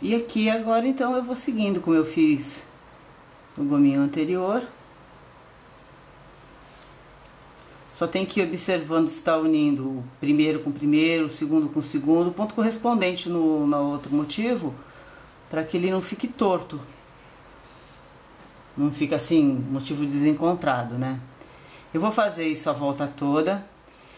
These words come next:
Eu vou precisar de dois módulos, como mostrei pra vocês. E volto aqui pra gente unir os dois módulos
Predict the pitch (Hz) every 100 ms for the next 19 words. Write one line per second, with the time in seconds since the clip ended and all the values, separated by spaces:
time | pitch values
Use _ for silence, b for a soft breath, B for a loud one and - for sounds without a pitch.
0 | B 165 165 185 - 185 190 160 156 143
1 | 147 185 208 185 165 156 160 175 185 -
2 | 170 156 151 147 143 - 143 139 131 127
3 | - 131 139 185 - - - - - -
4 | B B B B B B B B B -
5 | 180 165 190 202 190 180 202 185 180 185
6 | 185 - 185 175 165 151 147 180 202 185
7 | 175 - - 147 135 156 151 143 156 185
8 | 202 147 127 123